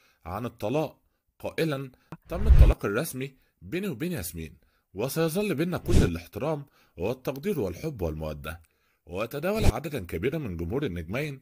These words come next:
خبر انفصال الزوجين، معبرين عن اندهاشهم من طلاق الثنائي الفني، خصوصا مع عدم وجود أي بوادر سابقة للخلافات بينهم.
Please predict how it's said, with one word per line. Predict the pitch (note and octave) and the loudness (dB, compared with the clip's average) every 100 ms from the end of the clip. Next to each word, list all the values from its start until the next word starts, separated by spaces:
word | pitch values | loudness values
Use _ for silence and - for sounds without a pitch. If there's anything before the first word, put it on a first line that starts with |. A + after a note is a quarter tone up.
| - | -20
خبر | - B2+ D3+ E3 | -18 -12 -8 -6
انفصال | E3+ E3+ E3 G3+ | -6 -8 -4 0
الزوجين، | A3 - G2 F#2 D#3 | 2 0 0 -2 -4
معبرين | D3+ F2 E2+ B2+ | -2 -4 -4 -4
عن | E3 A#2 F2 | -4 -4 -4
اندهاشهم | E2 D#2+ E2+ E2+ D#3 D3+ C#3 _ _ _ | -6 -6 -6 -4 -4 -4 -8 _ _ _
من | F2+ B2+ | -12 -10
طلاق | C#3+ F#3+ G#3+ | -6 -6 -8
الثنائي | D3+ G2+ G#2 A2 | -8 -6 -4 -6
الفني، | E2 E2+ D2 C#2+ - - A#2 A2+ _ | -8 -8 -8 -14 -2 0 0 -2 _
خصوصا | F#3 F#3+ A#3 A#3 | -10 -8 -8 -6
مع | D3 F2 | -6 -4
عدم | A2+ D#3+ G2 | -2 -2 -2
وجود | F#2 D#3 | -4 -4
أي | - D#3+ | -2 -2
بوادر | G#2 C#3+ D3 | 0 -2 -2
سابقة | - D#2 D#2 D2+ - _ _ _ _ | -6 -8 -8 -12 -16 _ _ _ _
للخلافات | E2+ B2+ D#3+ F3+ F3+ - - - | -8 -8 -6 -4 0 6 6 6
بينهم. | E2+ A#2+ B2+ C#2 | -2 -4 -8 -12